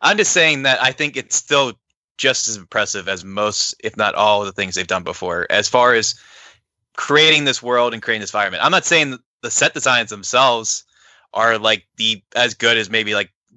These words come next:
the sets they made for the Pirates or Arthur Christmas. I agree that they could be, you know, more encompassing and make, I don't know. I mean, I just feel like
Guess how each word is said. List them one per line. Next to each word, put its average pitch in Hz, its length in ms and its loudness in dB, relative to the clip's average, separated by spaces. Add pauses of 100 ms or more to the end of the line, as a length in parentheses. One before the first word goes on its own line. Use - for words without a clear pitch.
(200)
the 113 80 -8
sets 113 280 -2
they 110 80 0
made 104 240 -2
for 107 120 -6
the 95 100 -8
Pirates 101 540 -2
or 101 160 -2
Arthur 104 300 -2
Christmas. 107 460 -2
I 110 80 4
agree 120 340 0
that 113 240 0
they 104 120 0
could 107 300 -4
be, 98 380 -6 (640)
you 151 120 0
know, 107 240 2 (160)
more 127 240 2
encompassing 113 640 -2
and 104 160 -6
make, 107 180 -4 (360)
I 127 120 4
don't 113 100 2
know. 101 60 -2
I 107 80 2
mean, 120 200 0
I 120 100 4
just 120 140 -2
feel 135 160 0
like 117 340 0